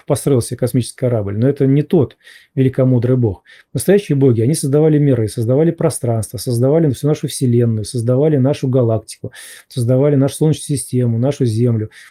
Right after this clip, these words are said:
И мы — их продолжение. Вот то такие настоящие боги. Как они могут нас покинуть?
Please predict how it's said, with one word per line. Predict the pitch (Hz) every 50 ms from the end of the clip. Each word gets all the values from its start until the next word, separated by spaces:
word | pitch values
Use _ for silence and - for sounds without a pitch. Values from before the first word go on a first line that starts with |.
| _ _
И | - 127 123 127 127 123 120
мы — | 113 110 110 113 113 113 110 117 135 165
их | 185 190 170 139 120 117 143 - -
продолжение. | - 131 123 139 147 147 135 165 160 135 104 95 95 98 - _ _ _ _ _ _ -
Вот | 151 190 202
то | - 185
такие | - 180 170 - 160 139
настоящие | 127 120 - - 131 117 107 - - 135 120
боги. | 117 117 107 101 101 101 -
Как | - 180 180 180 165
они | 147 147
могут | 139 135 127 117 120 -
нас | 110 104 -
покинуть? | - 120 117 - - 107 98 87 - -